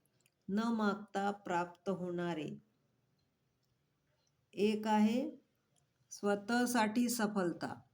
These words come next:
दुसरी आहे आपल्या संबंध संपर्कात येणाऱ्या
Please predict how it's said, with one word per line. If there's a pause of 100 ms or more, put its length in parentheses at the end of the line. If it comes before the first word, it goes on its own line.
(1900)
दुसरी
आहे (480)
आपल्या
संबंध
संपर्कात (100)
येणाऱ्या